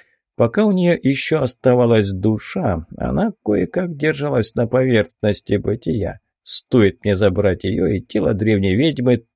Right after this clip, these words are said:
тут же пойдет ко дну. "О чем?"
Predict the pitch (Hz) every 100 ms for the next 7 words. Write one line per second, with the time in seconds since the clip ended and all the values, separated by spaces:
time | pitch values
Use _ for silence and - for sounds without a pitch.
0 | _ - 180 165 135 - - - 127 104
1 | 107 107 104 87 - 101 113 - 117 107
2 | 87 _ _ _ _ _ _ _ _ -
3 | - - - - 151 139 123